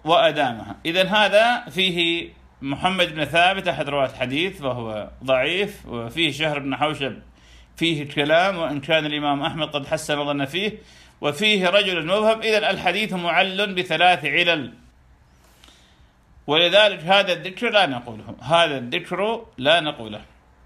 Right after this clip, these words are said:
وقال في سائر ألفاظ الإقامة كنحو حديث عمر في الأذان. إذن هو النووي هنا اختصر الخبر الذي في سنن أبي داود، وسيمرنا في درسنا، عسى الله أن ييسر لنا ولكم إتمام سنن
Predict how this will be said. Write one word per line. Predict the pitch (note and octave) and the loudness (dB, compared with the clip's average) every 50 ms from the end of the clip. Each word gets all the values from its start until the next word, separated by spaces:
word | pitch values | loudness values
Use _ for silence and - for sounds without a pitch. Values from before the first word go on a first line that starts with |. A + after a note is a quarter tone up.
| _ _ - - _ _ _ _ _ - - - - - _ | _ _ -20 -20 _ _ _ _ _ -20 -20 -20 -20 -16 _
وقال | - C#3+ C#3+ D3 F#3+ A3 A3 G3+ F#3 | -6 -6 -2 2 4 4 6 4 2
في | D3+ F3 F3 | 0 -4 -4
سائر | E3 - G#3 G#3 G#3 G3 F#3 F3+ D#3+ | 0 4 6 6 6 6 2 0 -2
ألفاظ | D#3+ D#3 C#3+ E3+ F#3 F#3 F3+ | -4 -2 2 4 4 4 4
الإقامة | E3+ E3 D#3+ D#3 D#3 F3+ G3+ G#3 G3+ F#3 | 2 -4 -6 0 2 4 4 4 2 0
كنحو | E3 D#3+ F3 F3 F#3+ F3+ D#3+ F3+ D#3+ | -4 -2 -2 0 0 0 -2 -2 -2
حديث | C#3 C#3+ D3 F3+ F#3 - D#3+ | -2 -2 -2 -2 -2 -2 -2
عمر | D#3 D3 F3+ G3+ G3+ F#3+ | -2 -2 0 2 0 0
في | D#3 E3 | 0 -2
الأذان. | D#3 D3 C3 A#2+ A#2 - - | -2 -2 -2 -4 -6 -8 -6
إذن | D3+ F3 G3+ G3 | -4 -2 -2 -2
هو | G3+ G#3 G3+ | -2 -2 -4
النووي | F#3+ F#3 G3+ G#3 G3+ G3 G3 F#3 | -2 0 2 2 2 2 0 -2
هنا | E3+ F#3 F#3+ G#3 G#3+ - | -2 -2 -2 -2 -2 -2
اختصر | F3+ E3+ - - F3+ F3+ F3+ - E3+ D#3+ D#3 | -4 -6 -4 0 0 0 2 2 0 0 0
الخبر | C#3+ B2+ A#2 - E3 E3+ F3 F#3+ F#3+ - - | 0 -2 0 2 2 4 4 4 2 2 0
الذي | F3 E3+ E3 D#3+ C#3+ C#3+ | -4 -4 -6 -6 -6 -8
في | B2 B2+ C#3+ | -6 -6 -6
سنن | C#3 - D#3+ D3+ D3 C#3+ C#3+ | -6 -4 -4 -4 -4 -4 -4
أبي | C3 C#3 C3 | -6 -6 -4
داود، | C3 C3+ C#3+ F3 G3 A3+ | -2 -2 -2 -2 -2 -4
وسيمرنا | A#3 - A3 G#3+ G#3+ G#3+ A#3 A3+ F#3+ G3+ F#3 F3+ F3 F3+ F3+ | -2 2 2 2 2 2 0 -2 -2 -2 -2 0 0 0 0
في | C#3+ E3 E3 | 0 -2 -4
درسنا، | D#3 D#3 E3+ F3 E3+ - E3+ D#3+ D#3 D#3 D#3 D3+ | 0 0 0 0 -2 -4 -6 -2 -2 0 -2 -2
عسى | - E3 F3+ F3 - | -2 -4 -4 -4 -4
الله | D#3 D#3 D#3 D#3+ D#3 D3+ D3 D3+ D3 D#3 | -6 -2 0 2 2 2 2 0 -2 -4
أن | D3 | -4
ييسر | D3 D#3 D#3 D3+ - - D3 D3 D3 D3 | -4 -4 -6 -6 -6 -6 -6 -4 -4 -2
لنا | D#3 D#3+ E3 E3 D#3+ D#3+ | -4 -4 -2 -2 0 0
ولكم | E3 E3 D#3+ C#3+ A#2+ - - G#2+ G2 - - _ _ _ _ _ _ _ _ _ _ _ _ _ _ - D3+ | 0 -2 -2 -4 -6 -10 -10 -14 -14 -14 -18 _ _ _ _ _ _ _ _ _ _ _ _ _ _ -10 -10
إتمام | - - - D#3+ F3+ F#3+ F3+ F3 E3 | -10 -6 -2 2 2 2 2 2 -2
سنن | D3 - - B2+ E3+ E3 D#3 | -6 -6 -6 -4 -4 -4 -4